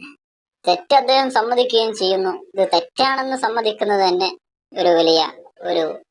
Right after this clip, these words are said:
ഒരു പോസിറ്റീവാണ്. പക്ഷേ അദ്ദേഹം അതിനെതിരായി ശബ്ദിക്കുന്ന ഒരാൾ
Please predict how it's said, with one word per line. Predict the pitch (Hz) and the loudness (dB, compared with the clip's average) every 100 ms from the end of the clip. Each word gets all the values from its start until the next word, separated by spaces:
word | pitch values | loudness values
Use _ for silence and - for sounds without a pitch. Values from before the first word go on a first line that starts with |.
| - | -4
ഒരു | 208 | -2
പോസിറ്റീവാണ്. | 233 247 247 180 180 147 143 - | 2 2 2 -2 -2 -2 -4 -8
പക്ഷേ | _ - 170 - - _ _ _ _ _ _ _ | _ -8 -4 -4 -6 _ _ _ _ _ _ _
അദ്ദേഹം | 120 151 170 196 202 - - - | -6 0 0 0 -4 -8 -18 -6
അതിനെതിരായി | 180 220 240 233 240 233 | -2 0 2 2 4 4
ശബ്ദിക്കുന്ന | 233 220 202 214 254 254 247 247 | 2 -4 -2 -2 0 0 2 4
ഒരാൾ | 233 208 160 160 | 4 4 2 -6